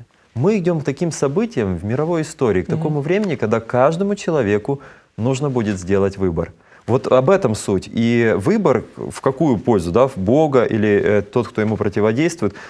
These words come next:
Speaker 1: вот как раз она и является определяющей. Творец, поклонитесь ему, да, э, уважение Господу, послушание Господу,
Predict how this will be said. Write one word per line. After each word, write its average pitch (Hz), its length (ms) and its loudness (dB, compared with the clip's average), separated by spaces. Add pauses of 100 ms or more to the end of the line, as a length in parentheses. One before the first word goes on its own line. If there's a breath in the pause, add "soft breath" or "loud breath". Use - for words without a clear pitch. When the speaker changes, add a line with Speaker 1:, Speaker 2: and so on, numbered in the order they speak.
(160 loud breath)
Speaker 1:
вот 113 100 -4
как 135 160 -4
раз 170 240 4
она 156 200 0
и 117 160 -4 (100)
является 151 400 2
определяющей. 107 680 0 (120)
Творец, 113 600 0 (360 soft breath)
поклонитесь 135 680 -2
ему, 87 200 -4
да, 120 220 0 (340 loud breath)
э, - 80 -4
уважение 131 640 0
Господу, 101 460 -2
послушание 135 680 0
Господу, 95 560 0